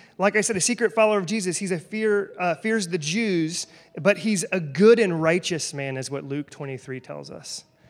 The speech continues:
So he's this guy, he's a good dude, right? But he's following Jesus, but he's kinda scared of the Jews, so he's kinda secretly following Jesus. But then it tells us in Mark fifteen that he's looking for the kingdom of God. And we've talked about this before, but the,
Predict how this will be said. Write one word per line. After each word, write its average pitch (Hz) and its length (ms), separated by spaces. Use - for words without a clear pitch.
So 233 140
he's 247 160
this 277 160
guy, 254 240
he's 208 100
a 196 60
good 175 240
dude, 208 280
right? 165 360
But 185 80
he's 196 240
following 247 560
Jesus, 214 240
but 180 100
he's 175 160
kinda 220 360
scared 208 320
of 190 80
the 165 60
Jews, 190 340
so 180 80
he's 151 140
kinda 208 220
secretly 196 520
following 196 460
Jesus. 190 340
But 220 160
then 277 120
it 277 100
tells 214 300
us 208 160
in 175 100
Mark 180 280
fifteen 175 580
that 180 100
he's 170 200
looking 214 520
for 202 160
the 147 120
kingdom 165 500
of 117 160
God. - 360
And 202 80
we've 247 160
talked 247 300
about 214 240
this 214 140
before, 190 500
but 160 180
the, 202 180